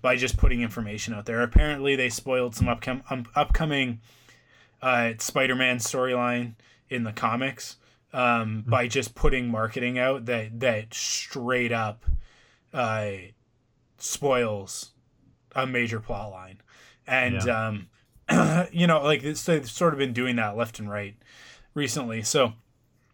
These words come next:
Speaker 1: um, I don't know. It's ju-, it's just, it's, it was just one of those things that it's like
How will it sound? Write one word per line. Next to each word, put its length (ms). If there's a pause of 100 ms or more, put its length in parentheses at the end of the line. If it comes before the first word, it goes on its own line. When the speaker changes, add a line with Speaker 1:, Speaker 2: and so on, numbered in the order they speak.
(380)
Speaker 1:
um, 240
I 120
don't 100
know. 140
It's 120
ju-, 80
it's 240
just, 360
it's, 280
it 120
was 140
just 200
one 100
of 60
those 220
things 200
that 120
it's 200
like 180